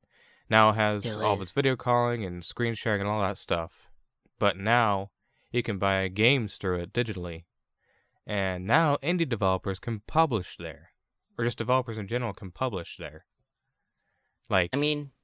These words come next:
Speaker 1: and you can just go, like, I, I have Discord open right now while we're, you know, sitting here recording a podcast. I can go to the store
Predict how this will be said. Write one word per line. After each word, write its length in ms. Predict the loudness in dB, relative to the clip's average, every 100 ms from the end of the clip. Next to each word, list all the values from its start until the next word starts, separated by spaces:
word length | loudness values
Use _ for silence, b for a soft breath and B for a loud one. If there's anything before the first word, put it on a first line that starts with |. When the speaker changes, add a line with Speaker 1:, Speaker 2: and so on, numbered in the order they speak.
| _ -4
Speaker 1:
and 120 | 0
you 60 | 2
can 60 |
just 200 | 2 0
go, 140 | 4 4
like, 200 | 4 2
I, 260 | 4 4 4 2
I 200 | 0 0
have 160 | -2
Discord 300 | -2 -2 2
open 180 | 2 2
right 140 | -2 0
now 200 | 0 0
while 180 | -2 -2
we're, 180 | -2 -2
you 100 | -4
know, 80 | -4
sitting 280 | -4 -4 -2
here 100 | -4
recording 320 | -4 -2 -2
a 80 | 0
podcast. 520 | 0 0 -2 -8 -10 -20 b b b b
I 120 | 0
can 160 | 2
go 120 | 2 4
to 80 |
the 80 | 2
store 480 | 2 4 6 4 2